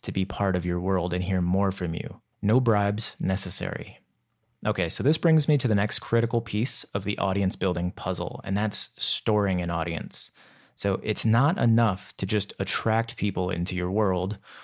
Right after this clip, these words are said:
or to even get them to follow you on social media. That's a good start, but it's not enough. For this to be really worth your time, you must have a place to store your audience, ideally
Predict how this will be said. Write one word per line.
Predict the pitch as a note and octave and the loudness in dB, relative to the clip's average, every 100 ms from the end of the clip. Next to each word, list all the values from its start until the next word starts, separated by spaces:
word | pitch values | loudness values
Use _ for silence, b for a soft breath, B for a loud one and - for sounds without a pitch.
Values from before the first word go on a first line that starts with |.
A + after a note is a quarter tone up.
| B - | B 0
or | G#2+ C3 | 2 4
to | D#3+ | 2
even | B2+ C3 | 2 4
get | A#2+ A2+ - | 4 2 2
them | A2 | 0
to | G#2 | 2
follow | - F#2+ F#2+ | 0 0 2
you | F#2+ G2 G2+ | 2 0 0
on | G2 | -2
social | - F#2 F2 F2 | -2 -2 -4 -2
media. | F#2+ A2 F#2+ E2+ G#2+ _ _ - | 0 2 0 -2 -8 _ _ -6
That's | F#2 | -4
a | F#2+ | 0
good | A#2 | 0
start, | - D3 A#2+ - - | 2 4 4 2 -6
but | - | -4
it's | F#2 - | -2 0
not | F#2+ F2 - | 0 0 -2
enough. | F#2 F#2 F2 - - _ b b b b b | 0 0 -2 -8 -18 _ b b b b b
For | - G2+ | -4 0
this | C#3 - | 2 2
to | F#3+ | 0
be | E3+ | 2
really | G2 F#2 A2 C#3 C#3+ B2+ | 0 0 2 4 4 2
worth | G#2+ A2+ A#2 | 4 2 2
your | A#2+ | 0
time, | A2+ - F#2 E2+ F2 - b b b b - | 0 -2 -2 0 -2 -4 b b b b -8
you | F#2 | 0
must | F#2+ A2+ A#2 A#2 | 2 4 4 0
have | - G#2+ | -2 -2
a | A2 | -2
place | - F#2 F2 - | 0 0 0 -2
to | F#2 | -2
store | - - G2+ G#2 | -2 0 0 2
your | A2+ - | 2 0
audience, | F#2+ F2+ F#2 F#2 - - - | 0 0 0 0 -2 -6 -4
ideally | G2+ G2 A#2+ C3+ A#2 F#2+ F#2+ | -4 -2 2 4 4 4 0